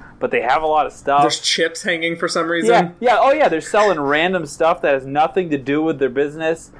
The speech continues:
Speaker 1: The guy is not commun-, is, is just doing something else when you come in,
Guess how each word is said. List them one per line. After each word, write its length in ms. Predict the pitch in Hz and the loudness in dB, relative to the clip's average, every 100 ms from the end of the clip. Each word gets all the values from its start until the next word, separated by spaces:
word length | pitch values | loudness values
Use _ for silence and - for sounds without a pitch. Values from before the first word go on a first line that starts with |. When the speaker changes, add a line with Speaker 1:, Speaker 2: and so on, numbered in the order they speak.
| - - | -20 -6
Speaker 1:
The 100 | 143 | -6
guy 320 | 143 160 165 | 0 2 4
is 220 | 190 151 131 | 2 0 -4
not 480 | 143 151 170 - - - | -2 0 0 -2 -12 -10
commun-, 360 | - 147 160 160 | -4 -2 -2 -2
is, 260 | 143 131 | -4 -4
is 220 | 160 131 | -4 -4
just 220 | 143 135 120 | -2 -6 -2
doing 300 | 143 170 156 | 0 0 -2
something 420 | 180 165 - 131 | -6 -4 -4 0
else 240 | 147 151 | 0 -2
when 140 | 139 135 | -4 -4
you 100 | 127 | -4
come 240 | 143 139 | -4 -2
in, 300 | 139 151 | -2 -2